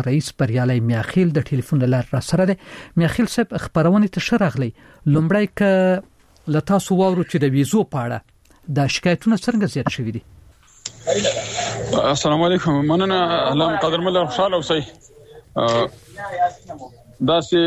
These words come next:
Speaker 2: حالات دي چې د ویزو په هکله باندې هو، یو مونږ د قونسل سره هم خبره وکړه چې هغې یو نوې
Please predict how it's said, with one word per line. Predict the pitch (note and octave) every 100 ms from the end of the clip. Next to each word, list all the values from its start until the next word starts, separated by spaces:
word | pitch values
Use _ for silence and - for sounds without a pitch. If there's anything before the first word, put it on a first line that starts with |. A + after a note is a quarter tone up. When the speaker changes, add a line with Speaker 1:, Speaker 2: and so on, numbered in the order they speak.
| E3 D3+ - - -
Speaker 2:
حالات | D3 D3+ E3 D#3
دي |
چې | D3 D3+
د | C#3+
ویزو | C3+ B2+ A#2+
په | D#3
هکله | - D3+
باندې | D3 D3 C#3
هو، | C#3+ C#3 - - - _ _ _ - C#3+
یو | D#3 D3+ - - _ _ _ _ _
مونږ | - D3 D3
د | D3 - A#2+
قونسل | B2+ A#2 D3
سره | D#3
هم | D3
خبره | C#3+ D3 D3
وکړه | C3 C3+
چې | C3 C3
هغې | C#3 F#3 D#3 - - _ - _ - - - - - - - - - - - D3+
یو | D3+
نوې | - D#3 F#3+ F3+